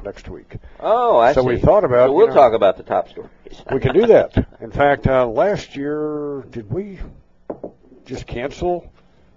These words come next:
Speaker 1: the Friday after Thanksgiving? I
Speaker 2: I
Speaker 1: think
Speaker 2: th-,
Speaker 1: one year we did.
Speaker 2: I think you did.
Speaker 1: Yeah. So this year we're going, going to have a show, folks.
Speaker 2: And then, uh,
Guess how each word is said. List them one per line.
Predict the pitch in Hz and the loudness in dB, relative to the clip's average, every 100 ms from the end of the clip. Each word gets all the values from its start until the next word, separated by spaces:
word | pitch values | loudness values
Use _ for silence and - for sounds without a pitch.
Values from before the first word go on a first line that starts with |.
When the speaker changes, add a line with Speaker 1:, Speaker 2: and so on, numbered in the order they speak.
| _ _ | _ _
Speaker 1:
the | |
Friday | - 165 170 165 | -6 -4 -2 -4
after | 156 151 | -6 -6
Thanksgiving? | - - - 156 170 151 | -6 -6 -12 -12 -10 -2
I | 123 | 0
Speaker 2:
I | |
Speaker 1:
think | 131 | 0
Speaker 2:
th-, | - | -4
Speaker 1:
one | 139 165 | -8 -8
year | 160 165 | -8 -6
we | 147 131 | -6 -4
did. | 123 160 104 | -2 -2 -2
Speaker 2:
I | 98 | -2
think | 131 156 | -4 -8
you | 131 | -4
did. | 139 143 - _ _ _ _ | -2 -2 -4 _ _ _ _
Speaker 1:
Yeah. | 98 120 92 - - | -12 -12 -12 -20 -14
So | - | -6
this | 147 185 | -4 -2
year | 165 147 | -2 -2
we're | 127 127 | -2 -4
going, | 123 120 - - - - - | -6 -6 -8 -12 -14 -14 -10
going | 160 214 180 | 2 2 6
to | |
have | 175 | 6
a | 156 | 6
show, | 151 151 | 4 2
folks. | 113 113 110 - - | 4 0 -2 -6 -4
Speaker 2:
And | 110 | -4
then, | 123 143 | -2 -4
uh, | 135 | 0